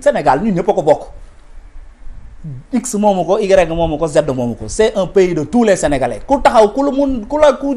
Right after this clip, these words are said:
jóg war nga laajte fii suñu xaalis mu jaar nu mu def. Mën nañ la woo nag, ne la su dee lu nga wax du dëgg. Ñu, nga, nga, nga, nga, nga prouver. Su dee tu as dit que ne,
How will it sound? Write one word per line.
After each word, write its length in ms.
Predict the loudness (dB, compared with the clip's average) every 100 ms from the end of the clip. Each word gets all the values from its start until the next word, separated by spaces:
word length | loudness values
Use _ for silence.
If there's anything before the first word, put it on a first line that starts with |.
| -2
jóg 180 | 0 2
war 140 | 2 2
nga 160 | 0
laajte 340 | 2 0 0 -2
fii 180 | -4 -6
suñu 180 | -6 -4
xaalis 300 | 0 -2 -2
mu 100 | 0
jaar 180 | 2 2
nu 80 | 0
mu 80 | -2
def. 180 | -2 -10 -20 -20 -4
Mën 140 | 4 6
nañ 160 | 6 8
la 100 | 10
woo 200 | 10 8
nag, 140 | 2 0
ne 180 | 4
la 100 | 4
su 100 | 4 6
dee 160 | 6
lu 60 | 8
nga 100 | 8
wax 80 | 6
du 60 | 6
dëgg. 240 | 4 4 -6 -8 0
Ñu, 540 | 2 2 0 0 0 0
nga, 180 | 4 4
nga, 180 | 6 6
nga, 240 | 6 4 0 -8 2
nga, 200 | 6 8
nga 160 | 6
prouver. 360 | 6 6 6 6
Su 100 | 6
dee 240 | 6 6
tu 100 | 6
as 160 | 8 8
dit 340 | 4 4 4 6
que 80 |
ne, 220 | 4 4